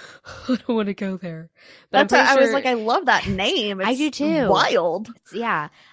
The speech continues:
Speaker 1: I, I'm pretty sure everybody referred to it as that, though.
Speaker 2: Yeah.
Speaker 1: Um, so the hospital was designed by a Thomas Kirkbride. He was doctor,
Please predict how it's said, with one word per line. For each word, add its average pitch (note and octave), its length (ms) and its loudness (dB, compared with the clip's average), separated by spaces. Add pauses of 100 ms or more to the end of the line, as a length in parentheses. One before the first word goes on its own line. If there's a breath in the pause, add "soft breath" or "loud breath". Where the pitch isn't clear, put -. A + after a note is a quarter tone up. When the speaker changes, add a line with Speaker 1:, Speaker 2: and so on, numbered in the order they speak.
(120)
Speaker 1:
I, A3 240 -4
I'm A3 160 -4
pretty C#4+ 240 -6
sure A3 180 -6
everybody F3 380 -6
referred C#3+ 400 -12
to C#3 100 -12
it A#2+ 100 -10
as - 120 -18
that, - 260 -14
though. - 160 -14 (720)
Speaker 2:
Yeah. G3+ 320 -6
Speaker 1:
Um, F3+ 440 -6
so F#3 680 -4
the G3 100 -8
hospital B3 500 -6
was B3+ 120 -8
designed F3 520 -6
by E3 160 -6 (100)
a E3 540 -6
Thomas F3+ 680 -10
Kirkbride. E3 840 -6
He D#3+ 160 -14
was E3+ 220 -12
doctor, D#3+ 680 -8